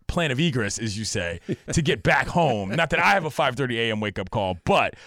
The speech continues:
Speaker 1: I don't wanna lose a whole other day that's a real work day.
Speaker 2: Can I ask a question that's been bothering me for a while?
Speaker 1: What's that?
Speaker 2: And I'm, I'm trying not to be insensitive. It will come across as insensitive, and I guess it actually is insensitive,
Speaker 1: Okay.
Speaker 2: but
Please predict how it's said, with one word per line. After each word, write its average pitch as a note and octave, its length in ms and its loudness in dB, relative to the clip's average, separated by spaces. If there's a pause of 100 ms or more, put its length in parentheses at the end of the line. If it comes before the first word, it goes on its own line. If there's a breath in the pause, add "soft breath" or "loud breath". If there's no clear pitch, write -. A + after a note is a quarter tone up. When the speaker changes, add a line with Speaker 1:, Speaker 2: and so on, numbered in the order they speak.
Speaker 1:
I C#3+ 80 0
don't D#3+ 80 0
wanna D3+ 140 0
lose D#3 220 2
a B2+ 80 2
whole E3 340 0
other C3+ 220 2
day C3+ 260 0
that's A2 160 -6
a B2 60 -2
real G#2+ 300 -2
work G#2 280 -4
day. - 140 -12 (160)
Speaker 2:
Can F#3+ 100 -6
I B3 80 -2
ask G3 120 -4
a - 40 -20
question A2+ 320 -4
that's G2+ 80 -12
been G2+ 140 -8
bothering F2+ 260 -6
me F2+ 80 -10
for F#2 120 -10
a F2 40 -6
while? F2 240 -6
Speaker 1:
What's G2 160 -10
that? D2+ 180 -12 (380)
Speaker 2:
And B2+ 160 0
I'm, C#3+ 140 -4
I'm C#3 140 -6 (180)
trying F3+ 260 -4
not B2 180 -4
to - 40 -16
be A#2 100 -4
insensitive. G#2+ 480 -6
It B2+ 100 -6
will A#2+ 60 -6
come C3 200 -6
across A2 360 -4
as F#2+ 140 -8
insensitive, G2 540 -6
and G2+ 80 -10
I G2+ 40 -6
guess G#2 240 -6
it - 80 -4
actually G2 440 -6
is G#2+ 260 -4
insensitive, A#2 540 -6
Speaker 1:
Okay. - 200 -6
Speaker 2:
but G#2 180 -4